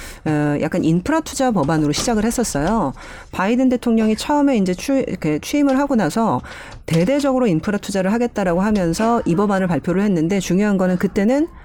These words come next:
아마 이 의원들이 대규모로 이제 반대를 했을 겁니다. 이게 왜 그러냐면, 그 사조 달러라는 막대한 돈을 푼다라고 하면서 사실 세금 인상,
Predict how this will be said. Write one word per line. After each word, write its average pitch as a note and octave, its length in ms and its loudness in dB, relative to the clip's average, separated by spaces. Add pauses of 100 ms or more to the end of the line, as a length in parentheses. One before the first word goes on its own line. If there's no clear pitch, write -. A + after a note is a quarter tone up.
(160)
아마 F#3+ 540 0
이 D3+ 320 0
의원들이 F#3+ 460 2
대규모로 G#3 480 2
이제 D3+ 120 0
반대를 C#3+ 360 0
했을 A3 200 0
겁니다. D3+ 640 0 (380)
이게 G#3+ 100 2
왜 F3+ 160 4
그러냐면, E3 840 2 (480)
그 G3 440 2
사조 D#4+ 340 -2
달러라는 B3+ 840 2
막대한 B3 600 0
돈을 F#3 320 2
푼다라고 C#4 500 2
하면서 G#3+ 680 2
사실 B3+ 500 0 (260)
세금 F4+ 400 0
인상, E3 340 2